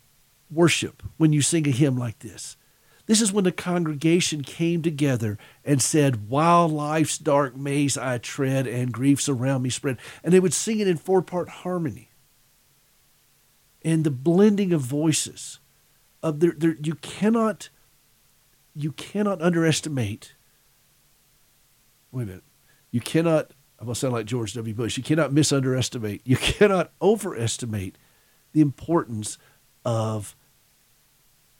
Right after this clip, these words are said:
a corporate worship singing of hymns together. You cannot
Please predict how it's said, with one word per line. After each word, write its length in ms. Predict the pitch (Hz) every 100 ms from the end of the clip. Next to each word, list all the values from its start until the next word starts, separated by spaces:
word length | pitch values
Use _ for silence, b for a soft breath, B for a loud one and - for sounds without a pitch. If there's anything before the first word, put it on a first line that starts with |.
| _ -
a 60 | 113
corporate 640 | - - 175 - 165 - _
worship 640 | 120 120 147 - 143 - - _ _ _ _ _ _ _ _ _
singing 640 | - - - 175 160 147
of 120 | 127
hymns 380 | - 143 127 104
together. 460 | - 104 104 104 139 _ _ _ _ _ _ _ _ _ _ _ _ _ _
You 100 | -
cannot 680 | 120 - - 175 165 135 -